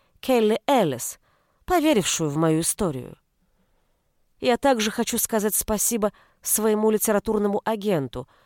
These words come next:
Сьюзен Смит. Она оказала мне невероятную поддержку в процессе работы над книгой. Я также благодарю соавтора Рут Келли, которая обладает уникальным талантом и в своём стремлении донести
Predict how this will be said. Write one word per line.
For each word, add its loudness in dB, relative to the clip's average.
Сьюзен 0
Смит. -2
Она 4
оказала 2
мне 2
невероятную 4
поддержку 0
в -18
процессе 0
работы 0
над -2
книгой. -6
Я 4
также 4
благодарю 4
соавтора 2
Рут -2
Келли, 0
которая 0
обладает 2
уникальным 2
талантом 0
и -2
в 0
своём 4
стремлении 0
донести -2